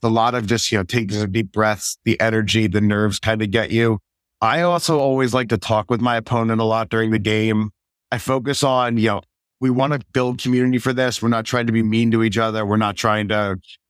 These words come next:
nitpick and rules lawyer, but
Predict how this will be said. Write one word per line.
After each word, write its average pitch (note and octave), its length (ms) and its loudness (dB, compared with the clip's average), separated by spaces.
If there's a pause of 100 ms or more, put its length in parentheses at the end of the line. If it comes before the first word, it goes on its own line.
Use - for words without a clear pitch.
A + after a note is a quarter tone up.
(280)
nitpick A#2 580 0
and G#2+ 140 2
rules A2 340 -2
lawyer, C#3 520 0 (100)
but A#2+ 180 -2